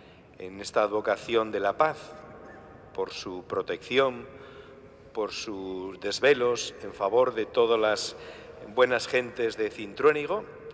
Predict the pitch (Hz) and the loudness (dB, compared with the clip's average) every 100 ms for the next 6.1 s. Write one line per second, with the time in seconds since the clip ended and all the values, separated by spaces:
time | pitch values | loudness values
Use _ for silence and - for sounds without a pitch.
0 | - 143 151 180 143 - 95 110 104 104 | -10 0 0 0 -4 -4 -4 -4 -4 -6
1 | 104 - - 90 107 104 104 110 120 - | -6 -6 -8 -6 0 0 2 0 0 -8
2 | - - - 113 104 - 110 104 101 - | -18 -18 -16 -12 -12 -4 -4 -4 -2 4
3 | 131 139 135 110 104 - 110 - 101 95 | 6 6 2 -6 -8 -6 -6 -4 -6 0
4 | 120 117 - 123 117 - - 107 98 95 | 0 0 0 0 0 -4 -8 -8 -6 -8
5 | 92 95 95 92 - 87 78 64 - - | -10 -8 -6 -8 -10 -6 -6 -6 -8 -10